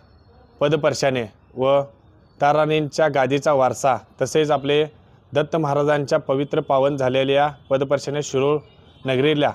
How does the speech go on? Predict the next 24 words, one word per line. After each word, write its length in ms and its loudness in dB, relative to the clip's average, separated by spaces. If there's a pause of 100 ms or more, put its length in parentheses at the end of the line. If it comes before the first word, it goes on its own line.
(680)
ऐतिहासिक, 460 0
सामाजिक, 680 -2
सांस्कृतिक 720 -2 (180)
आणि 140 -2
आध्यात्मिक 520 -2
असे 320 -2 (340)
चार 160 2
वारसे 340 0
लागलेले 300 0
आहेत. 100 -12 (1200)
यामध्ये 500 2 (320)
शिरोळची 600 2 (460)
सार्वत्रिक 360 0
निवडणूक 380 0
लागलेली 320 2
आहे. 160 2 (600)
आम्ही 220 2
राजश्री 420 2
शाहू 200 0
विकास 340 0
आघाडीच्या 380 0
माध्यमातून 540 0 (120)
आदरणीय 480 0 (420)
शिरोळ 200 0